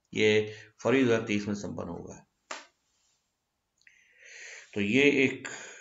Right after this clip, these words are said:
अ, वीडियो था आपके लिए, जो दो हज़ार बाईस में जितने भी अंतर्राष्ट्रीय सम्मेलन, सम्मेलन का आयोजन किया गया, summit का आयोजन किया गया, उनके बारे में था, जो exam की दृष्टि से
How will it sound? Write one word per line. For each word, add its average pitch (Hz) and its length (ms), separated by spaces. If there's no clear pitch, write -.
अ, 101 440
वीडियो 110 280
था 123 240
आपके 110 360
लिए, 110 260
जो 110 200
दो 107 120
हज़ार 104 140
बाईस 107 420
में 107 320
जितने 120 380
भी 117 380
अंतर्राष्ट्रीय 110 840
सम्मेलन, 113 600
सम्मेलन 120 340
का 120 120
आयोजन 107 220
किया 107 140
गया, 110 180
summit 117 300
का 113 100
आयोजन 107 200
किया 101 140
गया, 107 160
उनके 107 200
बारे 101 180
में 101 120
था, 107 200
जो 107 120
exam 104 240
की 107 60
दृष्टि 104 300
से 104 60